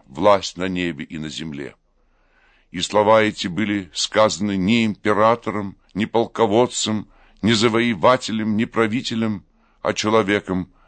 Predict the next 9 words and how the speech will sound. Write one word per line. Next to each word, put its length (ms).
звавшим 640
людей 300
только 560
к 100
Богу, 480
к 40
встрече 680
с 180
Ним, 320